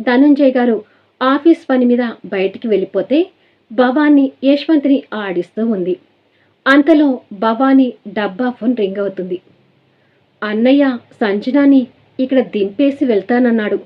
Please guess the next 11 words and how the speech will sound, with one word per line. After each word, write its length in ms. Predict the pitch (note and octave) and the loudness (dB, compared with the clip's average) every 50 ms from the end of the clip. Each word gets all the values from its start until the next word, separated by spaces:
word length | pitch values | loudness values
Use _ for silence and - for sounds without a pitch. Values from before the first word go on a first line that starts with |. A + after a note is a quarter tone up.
| _ _ _ _ _ _ _ - | _ _ _ _ _ _ _ -6
అన్నయ్య 360 | A3+ A3 A3 B3+ D4+ D#4+ D#4 | -4 0 2 4 4 4 4
వచ్చాడేమో" 640 | C4+ A#3 G#3+ - - B3 B3 A#3 A#3+ A3+ A3 G3+ E3 - _ _ _ _ _ _ _ _ _ C#4+ | 4 0 -4 -4 -2 -2 0 0 0 0 -2 -4 -6 -8 _ _ _ _ _ _ _ _ _ 2
అని 200 | D4+ D#4 D#4 C#4+ | 4 4 4 4
అనుకొని 520 | B3 A3 G#3 - A#3 A3 A#3 A3+ G#3+ G#3 - _ _ _ _ - | 2 -2 -4 -4 -4 -2 -2 -2 -2 -6 -10 _ _ _ _ 0
ఫోన్ 180 | D4 D4+ D#4 | 2 4 4
లిఫ్ట్ 300 | C#4+ C4+ - - - - | 2 0 -2 -8 -6 -4
చేసి, 260 | A3 G#3 - B3+ A#3+ A3 G#3 - _ _ _ _ _ _ _ - | -4 -4 -2 -2 -4 -4 -4 -8 _ _ _ _ _ _ _ -4
"హలో 380 | A#3 A3+ B3 C#4 D4 B3+ A#3 - _ _ - | -2 0 2 2 2 2 0 -6 _ _ -8
అన్నయ్య" 480 | G#3 G3+ G#3+ A#3+ C4+ D4+ D#4 C#4 B3 - - _ _ _ _ _ _ _ - | -6 -4 -2 0 2 2 2 0 -2 -6 -12 _ _ _ _ _ _ _ -4
అని 240 | B3+ C4 C4+ C4+ A3+ | -2 0 2 0 0
అంది. 300 | G3+ F3 E3 F3 - | -2 -6 -8 -10 -10